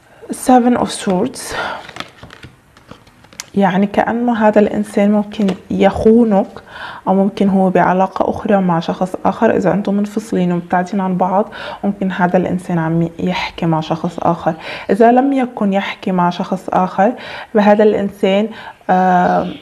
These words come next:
عنده كت-، كذا شيء يعني يسعى إليه، بس هو يفتقد العلاقة اللي، اللي، اللي، اللي انتهيت. أوكي، ممكن هو يسعى ل-، لخلق علاقات جديدة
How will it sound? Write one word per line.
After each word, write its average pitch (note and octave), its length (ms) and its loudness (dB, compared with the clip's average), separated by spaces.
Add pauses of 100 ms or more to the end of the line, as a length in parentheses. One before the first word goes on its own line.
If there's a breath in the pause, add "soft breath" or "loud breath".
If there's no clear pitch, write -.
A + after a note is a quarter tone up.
عنده G#3+ 260 4
كت-، A#3 320 -10
كذا G#3 200 6
شيء E3+ 400 0
يعني D#3+ 440 -2 (140)
يسعى F3 480 0
إليه، D3+ 380 -2 (460 loud breath)
بس - 220 -10
هو A3+ 200 6
يفتقد A3 760 2
العلاقة E3 500 2
اللي، E3 300 0
اللي، E3 320 0 (280 loud breath)
اللي، D#3+ 540 0 (480)
اللي F#3 140 2
انتهيت. F3+ 600 0 (1120)
أوكي، F#3+ 320 -6 (480 loud breath)
ممكن A#3+ 300 2
هو B3 420 2 (480 loud breath)
يسعى G3 520 4
ل-، F3+ 220 2
لخلق G#3 560 0
علاقات F3 600 2
جديدة F3+ 680 0